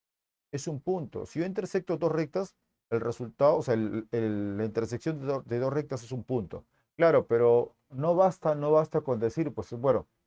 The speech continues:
el profesor dice que es un punto, pero yo cómo, yo cómo sé que eso es cierto. Pues paso con la de demostrarlo, pues paso a demostrarlo. Ahí va, mire, chicos, miren la pantalla. Entonces, para esto voy a tomar esta recta.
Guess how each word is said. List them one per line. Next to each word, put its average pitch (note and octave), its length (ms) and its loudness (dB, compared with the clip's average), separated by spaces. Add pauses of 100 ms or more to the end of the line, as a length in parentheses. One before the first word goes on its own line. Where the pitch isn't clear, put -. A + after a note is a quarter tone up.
(200)
el G2 100 -8
profesor C#3 340 -2
dice G3+ 240 -4
que - 100 -6
es - 60 -4
un A#2+ 140 -6
punto, C3 340 -4
pero A#2+ 140 -4
yo E3 160 -2
cómo, E3+ 300 -8 (100)
yo E3 400 -4
cómo E3 180 -8
sé E3 140 -8
que E3+ 80 -8
eso D#3 80 -4
es C#3 80 -8
cierto. - 400 -2 (640)
Pues A#2+ 140 4
paso E3+ 360 6
con D3+ 100 6
la D3 60 8
de C#3+ 60 8
demostrarlo, D#3 560 4
pues - 160 -8
paso E3+ 300 6
a E3+ 40 8
demostrarlo. D#3+ 500 4
Ahí C#3+ 140 4
va, D#3+ 100 8
mire, F#3 200 6
chicos, F#3+ 240 2
miren F#3+ 160 4
la F#3 80 2
pantalla. D3 440 4 (460)
Entonces, C#3+ 220 -6
para F#3+ 140 4
esto E3+ 160 2
voy E3+ 100 8
a E3+ 100 4
tomar D3+ 400 4 (240)
esta A#2 240 -2
recta. F#2+ 400 -4